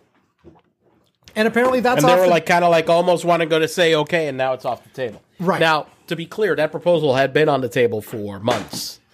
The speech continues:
Speaker 1: Yes. And, and
Speaker 2: Um,
Speaker 1: also
Speaker 2: it
Speaker 1: that
Speaker 2: wasn't just recent.
Speaker 1: And, and also it's unclear
Speaker 2: And they
Speaker 1: that
Speaker 2: kept,
Speaker 1: if,
Speaker 2: and
Speaker 1: if
Speaker 2: they kept trying to get him off that proposal, and
Speaker 1: And he didn't
Speaker 2: he
Speaker 1: budge.
Speaker 2: had been, "No, no, no."
Speaker 1: And, and,
Speaker 2: He didn't
Speaker 1: but it,
Speaker 2: budge.
Speaker 1: but it's also not clear that if you got him via that proposal, that you'd keep all of the other Democrats, because there's some things in that proposal they don't like.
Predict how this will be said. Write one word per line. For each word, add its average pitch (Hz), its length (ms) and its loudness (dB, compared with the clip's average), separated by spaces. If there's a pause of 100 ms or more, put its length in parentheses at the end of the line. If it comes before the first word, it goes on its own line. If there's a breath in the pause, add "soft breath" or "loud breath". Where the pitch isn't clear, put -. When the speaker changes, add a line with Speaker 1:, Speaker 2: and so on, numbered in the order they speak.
Speaker 1:
Yes. 156 440 -8
And, 190 220 -2
and 185 140 0
Speaker 2:
Um, 196 60 -2
Speaker 1:
also 196 340 0
Speaker 2:
it - 20 4
Speaker 1:
that 120 80 0
Speaker 2:
wasn't 151 260 0
just 151 240 -4
recent. 131 440 -2
Speaker 1:
And, 180 200 -2
and 185 160 -6
also 196 360 0
it's 147 160 -6
unclear 190 560 0
Speaker 2:
And 165 80 2
they 143 60 2
Speaker 1:
that 160 100 0
Speaker 2:
kept, - 380 -6
Speaker 1:
if, 175 180 -2
Speaker 2:
and - 80 -4
Speaker 1:
if 147 80 2
Speaker 2:
they 147 100 0
kept 180 280 -4
trying 175 260 0
to 165 40 0
get 156 180 0
him 160 140 -4
off 160 220 0
that 151 160 0
proposal, 127 760 -4
and 113 420 -4
Speaker 1:
And 160 160 -2
he 170 120 -2
didn't 170 260 -2
Speaker 2:
he 180 60 -2
Speaker 1:
budge. 151 200 2
Speaker 2:
had 135 160 -2
been, 131 200 -2
"No, 131 180 2
no, 123 220 0
no." 120 460 -2
Speaker 1:
And, 208 180 -2
and, 196 100 0
Speaker 2:
He 185 80 0
didn't 196 200 0
Speaker 1:
but 113 200 0
it, 113 40 -10
Speaker 2:
budge. 143 80 -10
Speaker 1:
but 185 120 2
it's 185 160 -2
also 196 460 0
not 147 300 -4
clear 165 340 0
that 147 240 -4
if 175 260 -6
you 170 100 -4
got 156 320 -2
him 202 360 0
via 156 260 -2
that 170 280 -2
proposal, 160 520 -2
that 160 160 -2
you'd 151 160 -6
keep 175 260 -8
all 160 180 2
of 156 100 -2
the 190 120 0
other 277 200 0
Democrats, 143 600 -2
because 160 320 -6
there's 165 180 0
some 170 180 -2
things 165 240 -4
in 156 60 -4
that 151 180 -4
proposal 147 400 0
they 226 180 0
don't 165 200 -4
like. 104 320 -16